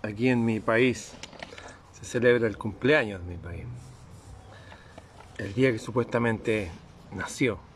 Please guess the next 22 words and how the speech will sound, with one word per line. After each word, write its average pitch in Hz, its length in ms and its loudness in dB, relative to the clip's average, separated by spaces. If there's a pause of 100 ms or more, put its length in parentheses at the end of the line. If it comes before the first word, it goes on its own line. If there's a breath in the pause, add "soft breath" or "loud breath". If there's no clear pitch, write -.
(1600 loud breath)
La 117 120 -2
verdad 123 320 2
es 143 60 -10
que 135 320 0 (2000 loud breath)
desde 113 260 -6
que - 80 0
empezó 131 460 4
la 143 80 4
historia 127 480 4
de 113 60 0
nuestro 110 260 -4
país 117 380 0 (920 loud breath)
hay 110 160 -4
un 117 80 2
montón 117 440 0
de 107 80 -2
aspectos - 460 -2
que - 140 -6
nunca 123 320 0
se - 140 -8
han 113 80 -2
hablado. 101 460 -4